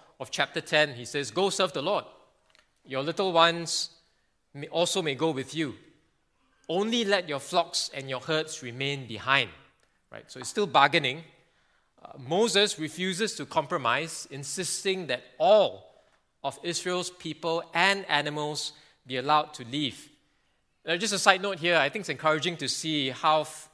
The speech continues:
Moses has grown. You notice how Moses has grown in his boldness.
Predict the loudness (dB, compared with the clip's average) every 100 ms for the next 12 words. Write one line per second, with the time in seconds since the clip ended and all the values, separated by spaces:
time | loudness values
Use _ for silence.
0 | _ _ -8 -2 0 2 2 0 -4 -4
1 | -2 0 0 -6 -18 -20 -20 _ _ _
2 | _ -8 -6 -4 -4 -4 0 2 2 -2
3 | -4 -6 -6 -4 -2 0 -2 -6 -10 -6
4 | -6 -4 -4 -4 -6